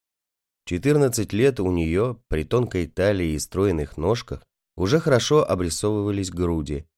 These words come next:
и все те формы, очарование которых еще никогда не выразило человеческое слово. В пятнадцать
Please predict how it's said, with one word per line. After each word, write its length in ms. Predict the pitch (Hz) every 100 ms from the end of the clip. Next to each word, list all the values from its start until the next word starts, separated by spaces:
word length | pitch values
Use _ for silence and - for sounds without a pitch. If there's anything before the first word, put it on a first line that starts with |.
| _
и 80 | 87
все 240 | 80 87
те 140 | - 71
формы, 500 | - 104 95 71 _ _
очарование 560 | 85 123 135 160 156
которых 480 | 127 113 120 123 98
еще 280 | 101 90 98
никогда 480 | 95 78 82 78 110
не 100 | 113
выразило 460 | 90 90 85 85
человеческое 720 | 76 78 69 69 73 - 76 71
слово. 500 | - 71 65 60 - _ _ _ _ _ _ _ _ _ _ _ _ _
В 100 | -
пятнадцать 600 | - 80 - 82 107 78